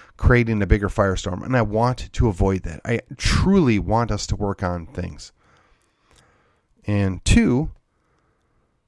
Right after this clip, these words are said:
there's a certain level of mental exhaustion that goes on,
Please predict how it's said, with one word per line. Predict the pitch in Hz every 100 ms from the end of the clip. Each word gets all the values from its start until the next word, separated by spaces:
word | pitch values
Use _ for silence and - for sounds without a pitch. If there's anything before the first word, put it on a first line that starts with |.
| _ _ _ _ _ _ _ _ _ _ _ _ _ _ _ _ - _ _
there's | 139 190
a | 110
certain | - 156 - 107
level | 110 117 104
of |
mental | 87 98 98
exhaustion | 98 85 87 98 - 87
that | 80
goes | - 87 85
on, | 90 87 78 -